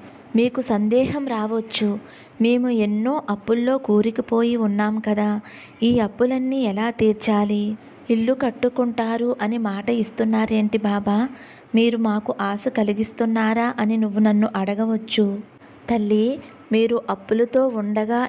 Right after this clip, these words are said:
ఇల్లు కట్టుకుంటారు అని నేను అనడం లేదమ్మా.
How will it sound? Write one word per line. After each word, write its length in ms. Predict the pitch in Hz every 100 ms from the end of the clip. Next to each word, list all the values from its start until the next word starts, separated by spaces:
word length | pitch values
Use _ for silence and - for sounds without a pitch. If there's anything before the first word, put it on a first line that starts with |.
| 247
ఇల్లు 220 | 196 220
కట్టుకుంటారు 920 | 233 196 - 214 233 220 214 214 226 254 214
అని 140 | 220
నేను 280 | 214 208 220
అనడం 340 | 196 190 214 226
లేదమ్మా. 720 | 220 202 196 196 196 190